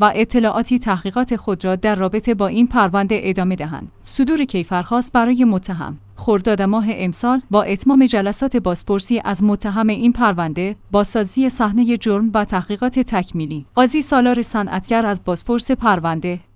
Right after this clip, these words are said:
صدور قرار جلب به دادرسی را صادر کرد و کیفرخواست قاتل به اتهام مشارکت در دو فقر قتل عمدی از سوی دادسرای ناحیهٔ بیست و هفت جرائم جنایی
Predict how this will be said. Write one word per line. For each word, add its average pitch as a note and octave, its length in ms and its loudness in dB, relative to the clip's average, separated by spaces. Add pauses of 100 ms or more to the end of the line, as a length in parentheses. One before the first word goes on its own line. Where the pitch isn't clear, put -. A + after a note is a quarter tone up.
صدور C#4+ 440 0
قرار A3 340 -2
جلب F#3+ 340 -2
به F#3+ 100 0
دادرسی F#3 500 -2
را G3 120 -2
صادر E3 340 -4
کرد F3+ 340 -6 (100)
و E3+ 60 -4
کیفرخواست F#3+ 600 -2
قاتل A#3 360 0
به G3+ 220 -2
اتهام A#3 440 2
مشارکت G#3 640 -2
در G3+ 140 0
دو G3 200 -2
فقر G#3+ 380 -2
قتل F#3+ 300 0
عمدی A3 400 0
از A3+ 80 -2
سوی C4 260 2
دادسرای A3+ 580 2
ناحیهٔ A#3 560 4
بیست - 240 -4
و G#3 80 0
هفت G#3+ 340 -4
جرائم F#3 500 -2
جنایی G3 560 0